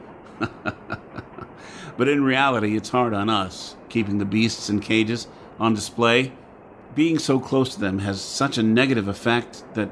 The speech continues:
eventually we just have to kill them and dispose of them. What's that? Oh, well, it's not so much their appearance or what they eat.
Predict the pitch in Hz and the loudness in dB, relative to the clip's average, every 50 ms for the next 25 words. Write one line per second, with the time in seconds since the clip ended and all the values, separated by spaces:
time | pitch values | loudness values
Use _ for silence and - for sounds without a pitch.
0 | - - - 104 117 135 147 139 - 104 110 107 101 101 107 101 120 123 117 131 | -8 -10 -2 0 2 2 2 2 0 2 2 2 2 2 0 0 0 -2 0 0
1 | 127 127 - 117 - - - 160 156 131 113 104 107 104 - - - - - - | -2 -2 -2 -6 -4 2 4 4 6 6 4 0 0 -2 -6 -16 -18 -20 -20 -18
2 | - - 127 139 131 127 - - 135 151 170 165 120 104 101 - - - - - | -4 2 2 2 2 2 -2 2 4 4 4 4 2 -2 -6 -8 -12 -14 -16 -18
3 | - - - - - - - - - - - - - - - - - - - - | -18 -18 -18 -18 -18 -18 -18 -18 -18 -18 -18 -18 -18 -18 -18 -18 -18 -18 -18 -18
4 | - - - - - 120 - - 139 143 156 151 - - - - - - - - | -18 -20 -8 -4 -2 -2 0 0 0 0 0 -4 -6 -14 -18 -18 -18 -18 -18 -18
5 | - - - - - 214 220 175 120 101 101 135 147 131 110 95 - - 127 123 | -18 -18 -14 0 4 6 6 6 6 4 4 6 6 6 4 2 -2 0 0 0
6 | 123 - - 117 110 110 107 98 - - 101 92 92 90 - - 170 170 151 123 | 0 2 0 2 4 2 2 0 0 -2 -2 -2 -2 -4 0 2 4 6 6 4
7 | 104 107 - - 104 98 98 98 - 95 92 78 92 156 160 135 - - | 4 2 0 -2 -2 -2 -2 -4 -2 -4 -4 -2 0 0 0 0 0 -4